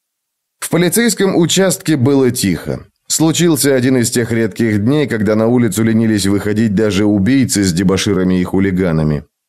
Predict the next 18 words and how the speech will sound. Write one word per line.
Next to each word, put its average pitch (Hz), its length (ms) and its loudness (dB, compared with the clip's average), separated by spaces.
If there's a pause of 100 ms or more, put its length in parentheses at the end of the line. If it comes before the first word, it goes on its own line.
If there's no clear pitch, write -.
Капитан, 208 540 0
очаровавший 165 680 0
Луизу, 151 500 2
полулежал 143 640 0
в - 60 -8
кресле, 147 480 0
листая 135 460 0
популярный 117 580 0
журнал, 139 440 0
и 120 140 2
пил 170 260 0
бурду, 143 460 2
которую 151 480 0
в 127 60 2
участке 143 480 0
почему-то 117 440 -2
называли 95 520 0
кофе. - 640 -4